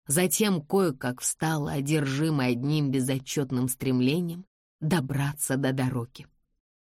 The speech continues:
Когда я, наконец, достигла ее, я была вынуждена присесть возле изгороди. Сидя здесь, я услышала шум колес и увидела приближающийся дилижанс. Я встала и подняла руку.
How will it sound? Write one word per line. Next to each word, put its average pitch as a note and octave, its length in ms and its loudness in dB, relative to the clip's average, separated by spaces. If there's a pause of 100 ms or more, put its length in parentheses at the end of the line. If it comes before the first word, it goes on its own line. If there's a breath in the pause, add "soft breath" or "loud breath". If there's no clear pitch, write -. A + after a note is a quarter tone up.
(460)
Когда E3 360 2
я, C#3+ 100 2
наконец, C3+ 440 0
достигла C#3 600 -2
ее, D3 340 -6 (260)
я F#3 180 0
была G#3 240 4
вынуждена E3 720 2
присесть C3 580 0
возле B2+ 460 2
изгороди. D#3 540 -6 (440)
Сидя A3 420 0
здесь, F#3 460 2
я D#3 100 4
услышала D#3 560 0
шум C3+ 320 0
колес C3 500 2
и D3 40 2
увидела C#3+ 460 2
приближающийся B2+ 1040 2
дилижанс. B2 760 -2 (300)
Я F#3+ 200 0
встала C4 320 6
и B3+ 100 6
подняла D#3 500 0
руку. - 400 -4